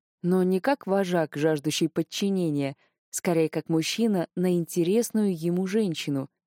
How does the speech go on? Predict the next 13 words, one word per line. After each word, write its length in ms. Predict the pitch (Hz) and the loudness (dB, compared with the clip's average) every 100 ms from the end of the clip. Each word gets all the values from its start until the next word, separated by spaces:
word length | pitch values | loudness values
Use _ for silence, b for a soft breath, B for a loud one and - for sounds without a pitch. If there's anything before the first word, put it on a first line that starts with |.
| _ _ _ _ _ _ - | _ _ _ _ _ _ -6
«Пока 260 | 139 151 | -2 0
меня 200 | 143 143 | 2 2
не 140 | 143 147 | 2 0
будет, 480 | 170 160 131 - _ | 0 -2 -4 -10 _
по 100 | 143 | -2
вопросам 420 | 143 151 165 151 | 0 0 0 0
безопасности 720 | 143 151 - 160 156 143 147 | 0 0 0 -2 -4 -6 -4
маскарада 480 | 143 - 160 202 156 | -6 -2 -2 -2 -2
можете 340 | 143 156 - | -4 -4 -4
обращаться 540 | 143 147 147 185 - 151 | -2 -2 -2 -4 -6 -8
к 80 | 143 | -4
моему 240 | 139 147 | -2 -2
секретарю», 600 | - - 151 160 147 | -4 -6 -2 0 -2